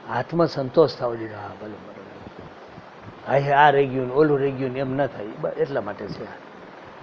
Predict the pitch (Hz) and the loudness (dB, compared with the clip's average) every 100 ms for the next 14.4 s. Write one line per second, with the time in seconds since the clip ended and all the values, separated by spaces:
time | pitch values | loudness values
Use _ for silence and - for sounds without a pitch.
0 | - - - - - - - - - - | -20 -20 -20 -20 -18 -18 -18 -18 -8 6
1 | 180 180 160 - - - - - - - | 10 10 8 4 -14 -18 -18 -18 -18 -16
2 | - 104 127 135 143 135 - 147 113 117 | -10 -2 2 4 6 6 6 4 4 2
3 | 131 - - - - - - - - - | 0 0 -10 -12 -8 -6 -6 -8 -10 -8
4 | - - - - - - - - - - | -8 -6 -6 -6 -6 -8 -8 -10 -10 0
5 | 156 165 165 175 180 170 170 151 160 - | 2 4 6 8 10 8 6 4 0 4
6 | 190 175 175 180 170 131 160 156 - - | 8 8 6 6 6 8 8 8 4 -4
7 | 92 87 - - - - - - - - | -6 -10 -16 -16 -16 -16 -18 -18 -18 -18
8 | - 113 156 143 135 135 120 135 135 113 | -12 -2 2 4 4 4 6 4 2 -2
9 | - 135 107 - - - - - - - | -2 -2 -2 -8 -12 -18 -16 -12 -12 -14
10 | - - - - - - - - 156 196 | -18 -18 -18 -18 -18 -18 -2 6 10 10
11 | 214 214 151 269 254 175 135 123 - - | 10 8 10 10 12 10 8 4 0 -16
12 | - - - 127 131 143 165 185 190 202 | -18 -12 -4 0 6 6 8 8 8 8
13 | 151 120 110 - - - - - - - | 8 4 0 -12 -14 -14 -14 -14 -12 -6
14 | 151 151 147 | 0 2 0